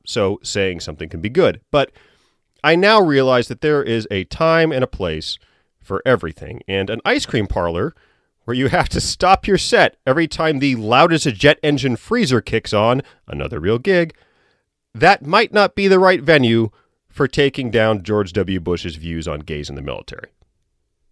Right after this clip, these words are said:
Of course, as we all know on some level, the impulse to say something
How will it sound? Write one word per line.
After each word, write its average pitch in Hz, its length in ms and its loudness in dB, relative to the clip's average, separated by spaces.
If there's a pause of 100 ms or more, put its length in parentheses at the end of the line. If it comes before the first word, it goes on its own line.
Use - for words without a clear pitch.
(960)
Of 151 120 -4
course, 156 560 4 (920)
as 135 140 0
we 175 100 4
all 180 160 8
know 107 200 2
on 80 100 -2
some 78 240 -10
level, 76 260 -6
the 131 320 -6 (560)
impulse 170 720 -2 (380)
to 98 200 -8
say 226 400 6
something 78 640 -8